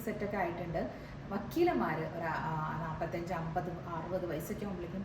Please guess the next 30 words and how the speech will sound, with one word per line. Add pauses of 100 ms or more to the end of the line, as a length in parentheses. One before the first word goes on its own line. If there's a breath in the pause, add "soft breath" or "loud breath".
(120)
പണക്കാരാവുന്ന
വക്കീലന്മാരുണ്ട്.
പണക്കാരെന്ന്
പറയണം (140)
ഒരു
പതിനഞ്ച്,
ഇരുപത്
ലക്ഷമൊക്കെ
മാസം
സമ്പാദിക്കുന്നവരുണ്ട്.
അതിൽ
കൂടുതലുണ്ട്. (260 loud breath)
എൻ്റെ
ഒരു, (200)
ഓ,
ഇതിനകത്ത്
ഞാൻ
പറയുന്നതാണ്
കേട്ടോ,
എൻ്റെ
ഒരു
ബുദ്ധിയുടെ
അനുസരിച്ച്,
ഞാൻ
കണ്ട (640 loud breath)
പിയർ
ഗ്രൂപ്പിൻ്റെ
അനുസരിച്ച്
ഞാൻ
പറയുന്നതാണ്.